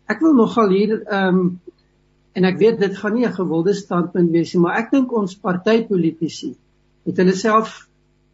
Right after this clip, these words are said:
bewys hier dat hulle in eie belang optree voor enigiets anders. En dit is vir my wat in, in hierdie gebeure wys vir my hoe ons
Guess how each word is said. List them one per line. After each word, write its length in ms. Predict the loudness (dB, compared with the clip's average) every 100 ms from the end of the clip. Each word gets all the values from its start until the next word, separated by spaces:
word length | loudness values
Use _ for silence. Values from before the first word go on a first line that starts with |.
| -16 -12 -6
bewys 500 | -4 0 0 0 -2
hier 300 | 0 2 2
dat 200 | 0 -6
hulle 220 | 0 0 0
in 80 |
eie 260 | 0 0 0
belang 360 | 0 0 0 -2
optree 380 | -4 -2 -2
voor 240 | 0 0 2
enigiets 560 | 2 0 -2 -4 -4
anders. 500 | -10 -12 -14 -16 -20 _ _ _ -10 0
En 140 | 2
dit 200 | 2 2
is 160 | -2 0
vir 160 | 0
my 460 | 0 0 -2 -4 -8 -14 _ -20 -14 -6
wat 200 | -4 -2
in, 320 | -2 -4 -2
in 360 | -2 -2 -6 -12 -2
hierdie 280 | 0 2 0
gebeure 580 | 0 2 2 0 -4 -12 _ _ _ -10
wys 320 | -2 0 0
vir 100 | 0
my 240 | 0 2 2
hoe 280 | 0 0 -4
ons 160 | -6